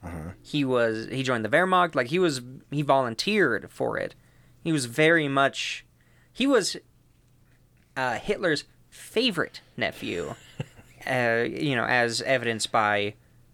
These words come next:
Speaker 2: people were asked about it. Like, you know, other high-ranking Nazis
Speaker 1: Hitler,
Speaker 2: knew.
Speaker 1: Adolf would name drop
Speaker 2: Oh, yeah,
Speaker 1: Heinz.
Speaker 2: Heinz. He was proud of Heinz
Speaker 1: <laughs>
Speaker 2: 'cause Heinz was, you know, the poster child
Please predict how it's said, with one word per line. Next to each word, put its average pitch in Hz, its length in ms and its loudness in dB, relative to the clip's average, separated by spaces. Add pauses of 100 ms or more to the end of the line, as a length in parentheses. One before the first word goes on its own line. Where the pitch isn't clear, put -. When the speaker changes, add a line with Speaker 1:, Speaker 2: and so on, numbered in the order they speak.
(480)
Speaker 2:
people 107 300 -4
were 98 200 0
asked 95 380 -6
about - 320 -8
it. - 140 -10 (180)
Like, 110 340 -2
you 147 140 0
know, 117 80 2
other 135 280 4
high-ranking 110 500 0
Nazis 104 580 -2
Speaker 1:
Hitler, 165 400 2
Speaker 2:
knew. 127 380 4 (220)
Speaker 1:
Adolf 156 580 4
would 117 240 -2
name 113 480 -2
drop 92 380 -2 (200)
Speaker 2:
Oh, 147 160 4
yeah, 107 140 -2
Speaker 1:
Heinz. - 480 -2
Speaker 2:
Heinz. - 180 -14
He 202 140 -2
was 208 100 0
proud 294 240 2
of 247 60 0
Heinz 104 320 -4 (100)
Speaker 1:
<laughs> - 120 -8
Speaker 2:
'cause 175 140 -2
Heinz 208 340 -2
was, 185 400 0 (100)
you 156 140 2
know, 139 80 2
the 127 120 -4
poster - 360 0
child - 420 -2